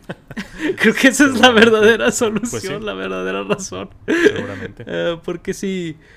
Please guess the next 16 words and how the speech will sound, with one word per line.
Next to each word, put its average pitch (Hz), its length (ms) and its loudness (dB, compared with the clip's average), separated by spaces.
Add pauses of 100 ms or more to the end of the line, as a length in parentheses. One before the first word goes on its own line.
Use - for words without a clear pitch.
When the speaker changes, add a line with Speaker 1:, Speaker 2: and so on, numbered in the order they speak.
(180)
Speaker 2:
y, 196 260 -6
y 180 60 -2
sí, 208 280 -10
y 202 100 -6
sí 202 140 -10
sale 233 300 0
la 214 120 0
duda, 185 300 0
¿no? 165 160 -2
De 170 120 -2
co-, 214 240 4
cómo 196 400 0
es 175 160 -4
que 185 100 -6
estos 175 260 -8
niños 160 360 -10